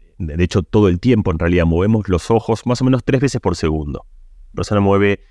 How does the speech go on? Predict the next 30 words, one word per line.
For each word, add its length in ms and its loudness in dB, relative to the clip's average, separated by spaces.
y 60 -4
los 100 2
movemos 260 4
de 80 0
manera 180 2
muy 220 2
abrupta, 420 0
además. 440 -8
Los 160 -18
ojos 160 -4
de 80 0
repente 260 -4
están 180 -2
en 80 0
un 60 0
lugar 260 2
y 40 0
se 160 -6
van 140 2
a 40 0
un 80 -4
lugar 220 -2
completamente 520 -4
distinto, 460 -2
después 220 -4
vuelven 320 2
y 40 -4
después 200 -8
cambian. 460 0
Y 280 0